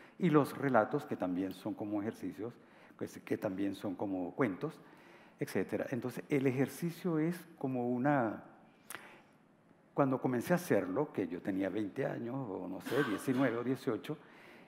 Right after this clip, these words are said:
el canon de lo que debe ser una novela en América Latina, una novela realista, una novela galleguiana de Rómulo Gallegos, etcétera,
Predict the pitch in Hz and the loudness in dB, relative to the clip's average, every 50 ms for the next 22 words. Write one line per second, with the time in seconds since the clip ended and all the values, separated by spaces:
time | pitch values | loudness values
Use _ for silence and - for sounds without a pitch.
0 | - - - 143 127 123 - - - - 139 147 147 160 175 170 160 135 117 123 | -10 0 4 6 6 6 4 2 6 8 8 10 10 8 6 4 4 4 4 2
1 | - 120 104 104 120 127 - - 135 123 127 123 120 113 104 104 110 110 107 113 | 2 2 2 2 2 2 2 0 0 0 2 2 2 2 2 2 2 2 2 0
2 | - - 104 95 87 87 82 82 80 85 98 117 127 - 127 107 95 90 - - | -2 -2 -4 -4 -4 -2 -4 -2 -2 -2 0 0 0 2 2 0 0 0 -4 -4
3 | 98 80 76 78 90 117 151 - - - - - - - - 101 95 110 107 101 | -6 -6 -4 -4 -6 -6 -6 -8 -14 -20 -20 -20 -16 -8 -4 0 0 2 2 2
4 | 95 104 98 117 117 - 101 98 85 80 - 87 - - - - - 110 127 135 | 2 2 2 2 2 2 2 0 2 2 0 -2 -2 -4 -4 2 4 4 4 4
5 | 104 98 98 95 98 98 92 98 95 92 92 104 101 98 87 87 92 92 95 92 | 2 0 -2 -2 -2 -2 0 0 -2 0 0 0 0 0 -2 -2 -4 -2 0 0
6 | 87 - 98 90 - 107 113 113 117 104 85 78 92 - 107 107 98 110 110 101 | 0 0 -2 -2 0 0 2 2 2 2 0 -2 -4 -4 -4 -4 -2 -2 -2 -2
7 | 82 92 92 87 107 110 113 107 104 101 101 - - - - - - - - - | -2 -2 -2 -2 -2 -2 -2 -2 -4 -4 -6 -8 -12 -20 -20 -20 -20 -16 -12 -12
8 | 110 - - 110 98 - - 120 127 - | -6 0 0 0 0 2 2 2 2 2